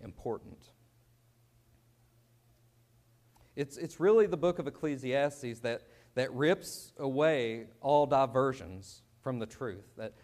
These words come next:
you know, man will place before him an untruth and will live according to that untruth. And Ecclesiastes takes that untruth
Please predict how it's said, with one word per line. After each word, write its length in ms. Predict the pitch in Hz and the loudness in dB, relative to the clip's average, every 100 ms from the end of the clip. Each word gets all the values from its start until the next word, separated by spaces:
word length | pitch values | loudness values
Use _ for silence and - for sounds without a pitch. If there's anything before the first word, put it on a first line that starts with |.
| - 143 | -14 -6
you 60 | |
know, 60 | 123 | -2
man 420 | 131 147 180 196 | 0 0 0 0
will 220 | 151 139 | 0 -2
place 360 | 143 - 147 156 | -4 -2 -2 -2
before 420 | 156 - 165 160 | -8 -6 -4 -4
him 440 | - 113 101 104 110 _ _ _ _ _ _ _ _ _ _ _ - | -4 -8 -8 -10 -16 _ _ _ _ _ _ _ _ _ _ _ -12
an 120 | 123 | -8
untruth 640 | 139 151 147 - 165 90 - - _ _ _ _ _ _ _ _ | -4 -4 -4 -4 -4 -6 -10 -20 _ _ _ _ _ _ _ _
and 160 | 139 147 | -4 0
will 140 | 143 | 4
live 200 | 151 175 | 6 6
according 480 | 160 - 170 143 120 | 2 2 2 2 -2
to 120 | 123 | -6
that 260 | 95 95 - - 127 | -8 -8 -8 -14 -8
untruth. 580 | 120 127 - 151 98 - - _ _ _ _ _ _ _ - | -6 -6 -4 -4 -4 -14 -20 _ _ _ _ _ _ _ -12
And 120 | 131 | -10
Ecclesiastes 1200 | 139 170 185 170 170 190 226 220 117 104 113 - - | -4 2 2 4 4 4 2 0 -8 -6 -8 -12 -10
takes 300 | - 190 - | -4 -4 -2
that 320 | 135 127 - 123 | 2 2 2 -4
untruth 680 | 117 110 - 90 104 - | -2 -4 -6 -8 -8 -10